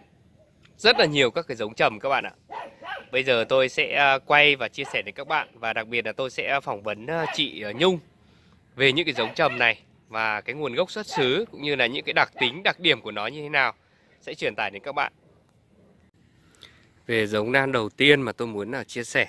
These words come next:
đó là cái cây trầm Myanmar. Đây là một cái giống trầm mà mặt hoa của nó cũng khá là đa dạng, từ, à, đậm cho đến nhạt. Và đặc điểm của nó là so với các giống hàng rừng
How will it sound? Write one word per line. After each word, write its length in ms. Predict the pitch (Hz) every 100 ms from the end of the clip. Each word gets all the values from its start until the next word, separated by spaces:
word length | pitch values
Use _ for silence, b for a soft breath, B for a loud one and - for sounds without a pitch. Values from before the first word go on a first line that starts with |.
| -
đó 120 | 98
là 160 | 120 104
cái 160 | 95 -
cây 160 | 113
trầm 560 | - 123 104 92 87 92
Myanmar. 500 | 113 117 113 120 113 - _ _ b b b b b b b b b b -
Đây 160 | 120
là 100 | 117
một 200 | 107 98
cái 100 | 101
giống 220 | 95 95
trầm 320 | 98 139 107 98
mà 200 | 95 92
mặt 200 | 98 -
hoa 240 | 120 113
của 140 | 107 92
nó 180 | 87 95
cũng 640 | 120 - 147 139 127 120
khá 260 | - 107
là 120 | 170 143
đa 200 | 117 117
dạng, 280 | 139 123 - - _ -
từ, 300 | 110 104 95
à, 220 | 92 87 - b b b b b b b -
đậm 220 | 147 151 - -
cho 120 | 120
đến 220 | 104 98
nhạt. 240 | 139 120 - _ _ _ _ _ _ _ B B B B
Và 120 | 110 104
đặc 200 | 110 127
điểm 340 | 147 131 95
của 140 | -
nó 160 | 98 104
là 140 | 131
so 240 | 107 131 123
với 120 | 110
các 160 | 143 147
giống 200 | 117 139
hàng 180 | 135
rừng 260 | 107 123